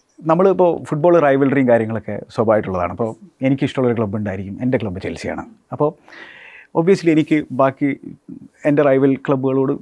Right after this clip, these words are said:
പ്രണയം ഉണ്ടാവില്ല എന്ന് നം-, നമുക്ക് എല്ലാവർക്കും അറിയുന്നതല്ലേ. അവരുടെ ആ ഒരു, ഏഹ്, പതനം നമ്മൾ പലപ്പോഴും എൻജോയ് ചെയ്യും ഫുട്ബോളിംഗ് ടേംസിൽ. പക്ഷേ still മാഞ്ചസ്റ്റർ യുണൈറ്റഡ് തിരിച്ചു വരണം.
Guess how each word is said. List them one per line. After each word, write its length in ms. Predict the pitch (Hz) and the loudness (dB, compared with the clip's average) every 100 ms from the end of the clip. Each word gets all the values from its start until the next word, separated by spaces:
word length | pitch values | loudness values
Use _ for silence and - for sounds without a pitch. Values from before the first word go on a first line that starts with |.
| - - | -10 -4
പ്രണയം 280 | 139 147 165 | 0 0 2
ഉണ്ടാവില്ല 320 | 165 165 160 160 | 4 4 4 2
എന്ന് 100 | 160 | 2
നം-, 180 | 160 156 160 | -2 0 0
നമുക്ക് 200 | 156 151 | 2 2
എല്ലാവർക്കും 260 | 151 147 | 4 4
അറിയുന്നതല്ലേ. 320 | 120 104 92 95 | 2 0 -6 -2
അവരുടെ 280 | 127 151 160 175 - - | 0 2 0 0 -6 0
ആ 40 | 147 151 | 2 4
ഒരു, 120 | 151 156 - - - - - | 2 -4 -10 -18 -18 -14 -12
ഏഹ്, 120 | - 104 143 | -12 -6 0
പതനം 280 | 135 147 165 | 0 0 0
നമ്മൾ 160 | 156 156 - - - - | 0 -2 -4 -14 -20 -2
പലപ്പോഴും 300 | 170 170 196 185 | 0 2 4 4
എൻജോയ് 200 | 175 185 | 6 4
ചെയ്യും 100 | 151 | 4
ഫുട്ബോളിംഗ് 360 | 170 170 185 156 | 2 4 4 2
ടേംസിൽ. 240 | 113 110 202 | -2 -2 -4
പക്ഷേ 140 | 233 | -4
still 220 | - 190 147 120 - - - 113 | 0 0 0 -4 -14 -20 -18 -10
മാഞ്ചസ്റ്റർ 380 | 123 156 185 170 | -8 -8 -10 -10
യുണൈറ്റഡ് 200 | 135 120 110 | -8 -8 -10
തിരിച്ചു 200 | 104 - | -10 -10
വരണം. 220 | 92 92 | -10 -12